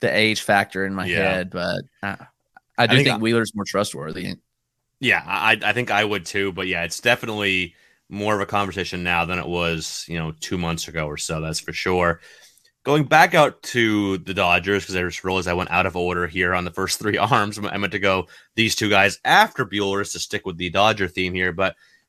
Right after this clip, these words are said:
Speaker 2: two, you know, arms that are really surging of late. One that we've kind of been waiting for to break out for the last couple of years, and another guy that's kinda come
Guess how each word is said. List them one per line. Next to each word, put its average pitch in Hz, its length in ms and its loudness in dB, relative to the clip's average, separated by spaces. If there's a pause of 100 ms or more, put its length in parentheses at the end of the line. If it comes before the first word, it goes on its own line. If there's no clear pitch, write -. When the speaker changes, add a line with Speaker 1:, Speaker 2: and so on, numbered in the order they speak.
(120)
Speaker 2:
two, 196 680 0 (200)
you 131 140 -2
know, 113 280 -2
arms 120 320 2
that 110 100 0
are 98 80 0
really 107 840 0
surging 98 640 0
of 87 220 -4
late. 87 500 0 (380)
One 208 220 4
that 208 100 2
we've 156 220 4
kind 151 300 2
of 127 60 2
been 98 140 -2
waiting 117 360 4
for 90 640 0 (360)
to 101 80 -12
break 98 320 0
out 92 240 0
for 95 80 -6
the 92 60 -4
last 92 200 -2
couple 95 240 -4
of 85 100 -4
years, 82 400 -2
and 90 160 -6
another 113 280 -2
guy 107 160 2
that's 101 160 -2
kinda 262 200 -4
come 185 300 0